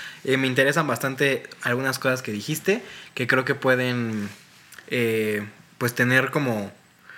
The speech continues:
eh, terminar de cerrar este, esta cadena de eslabones de lo que hemos hablado anteriormente y de lo que yo personalmente he dicho.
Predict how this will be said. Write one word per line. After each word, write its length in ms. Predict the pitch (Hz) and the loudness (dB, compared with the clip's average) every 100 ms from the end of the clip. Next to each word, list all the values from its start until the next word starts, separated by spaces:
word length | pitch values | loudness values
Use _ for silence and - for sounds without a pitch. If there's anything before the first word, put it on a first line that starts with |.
| - - | -20 -10
eh, 480 | 120 117 117 117 - - | -4 0 2 0 2 4
terminar 360 | 131 143 180 | 4 6 4
de 120 | 190 | 4
cerrar 560 | 175 131 123 147 143 - | 2 0 2 2 0 -8
este, 840 | - 123 - 143 131 127 110 104 98 - - - - - | -10 -10 -4 -2 0 0 -2 -4 -8 -16 -20 -20 -20 -10
esta 240 | 127 156 | 2 2
cadena 320 | 127 113 135 | 4 2 2
de 60 | 131 | 2
eslabones 480 | 113 107 117 135 151 | 2 -2 -2 0 2
de 80 | 123 | 0
lo 120 | 110 | 0
que 60 | |
hemos 220 | 131 139 131 | -2 0 0
hablado 260 | 113 120 | 0 2
anteriormente 560 | 127 123 117 117 117 135 | 0 0 0 0 -2 0
y 40 | |
de 100 | 127 | 0
lo 100 | 101 | 0
que 140 | 90 104 | -4 0
yo 240 | 120 123 | 2 2
personalmente 580 | 135 123 113 117 113 117 | 0 -2 -2 -4 -2 -2
he 40 | |
dicho. 420 | 113 110 147 220 | -2 -2 -2 -2